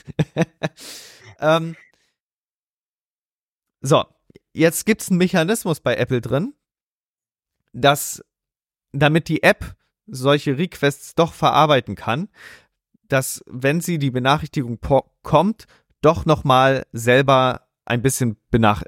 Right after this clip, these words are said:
also f-, Daten verarbeiten darf. Das heißt, es wird nicht einfach nur angezeigt, was vom Push-Server kommt, sondern die App darf etwas auswerten. Zum Beispiel Signal schickt im Grunde nur sowas wie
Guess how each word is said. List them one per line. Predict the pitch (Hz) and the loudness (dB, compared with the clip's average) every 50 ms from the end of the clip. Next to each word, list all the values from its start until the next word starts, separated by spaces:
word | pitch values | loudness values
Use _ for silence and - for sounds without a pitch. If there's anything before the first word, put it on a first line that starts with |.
| - | -2
also | - 117 120 117 | -2 0 0 -2
f-, | - - - _ _ - | -8 -10 -20 _ _ -2
Daten | - 120 123 - - 123 | 2 2 2 2 0 -6
verarbeiten | - - 85 87 98 98 95 - - 92 | -6 -4 -4 -4 -2 -2 -4 -6 -6 -10
darf. | - 90 85 87 - - _ _ _ _ - - - - _ - | -10 -8 -10 -10 -12 -14 _ _ _ _ -20 -20 -20 -20 _ -10
Das | - 117 - 135 | -10 -8 -2 0
heißt, | 135 135 151 147 - - _ _ _ _ _ _ _ _ | 2 2 2 0 -4 -12 _ _ _ _ _ _ _ _
es | - 151 147 - | -4 -2 -2 0
wird | 160 160 151 - | -2 -2 0 0
nicht | 190 175 - - - | -2 0 0 0 0
einfach | 151 170 - 185 165 | 0 2 2 2 2
nur | 151 151 131 - | 4 2 2 2
angezeigt, | 143 151 156 156 143 - 160 143 - - | 2 0 0 -2 0 2 0 0 2 0
was | 139 - | -2 -2
vom | - 120 113 | -2 -6 -4
Push-Server | - 185 180 - - - 165 156 165 165 | -2 -2 -4 -2 2 2 2 4 4 2
kommt, | - - 170 156 151 - | 2 0 -2 -2 -2 -4
sondern | 156 139 131 131 127 | -4 -4 -4 -6 -8
die | 123 113 | -8 -6
App | - 135 _ | -6 -6 _
darf | - 117 113 - | -2 -4 -2 -2
etwas | 87 113 - 104 101 - | -4 -4 -4 -4 -6 -2
auswerten. | 101 95 95 - - - 87 - - 95 | -2 -4 -4 -4 -6 -8 -8 -8 -10 -14
Zum | - - 123 | -8 -6 0
Beispiel | 123 127 143 - - - 131 127 | 0 2 0 0 -2 -4 -4 -4
Signal | - - 208 - - 175 160 | -2 -4 -8 -6 -4 -4 -4
schickt | 147 - - 156 - | -2 0 -2 -2 -2
im | 120 139 139 | -2 -4 0
Grunde | 131 147 147 139 135 | 2 2 2 2 2
nur | 135 147 165 170 | 0 2 2 4
sowas | 151 156 147 151 143 - - | 4 4 2 2 0 0 -2
wie | 135 127 | -4 -4